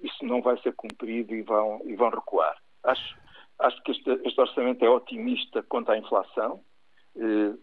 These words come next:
não estamos a pensar que a guerra vai acabar no mês de novembro. Eh, não estamos a pensar que a escassez de energia, eh, vai acabar agora já nos primeiros meses de dois mil e vinte e três. E, portanto, vamos ter uma inflação que não,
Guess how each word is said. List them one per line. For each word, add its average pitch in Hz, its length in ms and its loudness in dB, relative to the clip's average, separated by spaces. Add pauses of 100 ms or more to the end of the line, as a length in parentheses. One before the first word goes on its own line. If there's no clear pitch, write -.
não 127 100 2
estamos 120 380 -2
a 113 40 2
pensar 113 460 0
que - 140 -4
a 107 40 0
guerra 110 300 2
vai 107 200 2
acabar 107 460 0
no 104 380 -2
mês 98 220 -4
de - 40 -8
novembro. 101 600 -2 (400)
Eh, 123 220 6
não 139 160 4
estamos 131 340 0
a 120 60 0
pensar 127 440 2
que 139 100 -4
a - 20 -2
escassez 117 480 -4
de 127 140 -6
energia, 110 760 0 (260)
eh, 120 180 0
vai 120 220 4
acabar 113 480 2
agora 107 380 2
já 113 240 6
nos 107 200 -10
primeiros 110 360 -6 (180)
meses 110 320 0 (120)
de 110 140 -2
dois 104 200 -2
mil 101 180 -4
e 98 40 -6
vinte 98 200 -14
e - 40 -18
três. - 360 2 (400)
E, - 80 -2
portanto, 156 460 0
vamos 151 300 2
ter 123 260 4
uma 123 140 0
inflação 127 500 0
que - 140 -8
não, 180 320 -2